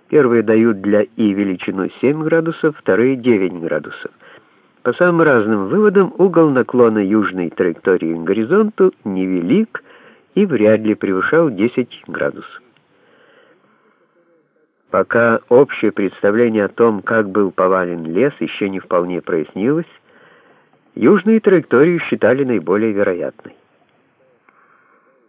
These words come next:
Но за последние годы тщательно изучили и описали каждый гектар местности,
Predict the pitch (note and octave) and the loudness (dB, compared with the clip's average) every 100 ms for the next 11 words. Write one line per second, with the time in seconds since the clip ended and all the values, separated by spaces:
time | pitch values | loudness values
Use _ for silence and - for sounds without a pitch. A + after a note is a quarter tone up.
0 | _ _ _ _ _ F2 F#2 G2 G2 G2+ | _ _ _ _ _ -8 -4 -2 -2 -2
1 | - - D3+ C#3+ C#3+ C3 D3+ D3+ C#3+ - | -2 0 -2 0 -2 2 2 2 -2 -4
2 | - A#2 D3+ D#3 C#3+ C#3 A2 G#2 - C3 | -6 -4 -4 -4 -2 -2 -2 -4 -4 -6
3 | D3+ C3 G#2+ F#2 F2+ - A#2 C3 B2+ - | -2 -2 -2 -2 -6 -2 0 2 0 -2
4 | A2+ D3 C#3+ C3+ A#2+ A#2 - - A#2+ A#2 | -4 -4 -4 -4 -4 -6 -6 -2 -2 -2
5 | A2 G2+ F2 E2+ D#2 _ - C#2+ | -2 -4 -4 -10 -12 _ -12 -12